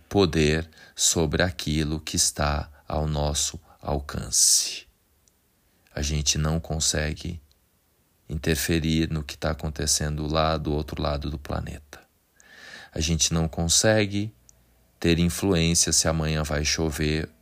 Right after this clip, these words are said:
ou não, porque isso é uma questão de ordem maior, pois depende de uma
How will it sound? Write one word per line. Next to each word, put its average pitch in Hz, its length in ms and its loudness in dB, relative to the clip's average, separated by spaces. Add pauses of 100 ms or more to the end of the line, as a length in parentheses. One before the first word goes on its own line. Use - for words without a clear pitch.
ou 82 160 4
não, 69 400 0 (500)
porque - 240 -8
isso 76 300 0
é 76 40 0
uma 76 140 -2
questão 85 600 -2 (440)
de 85 140 -4
ordem 80 400 2
maior, 73 560 0 (640)
pois 73 220 -4
depende 78 680 -4 (540)
de - 160 -6
uma 78 800 -2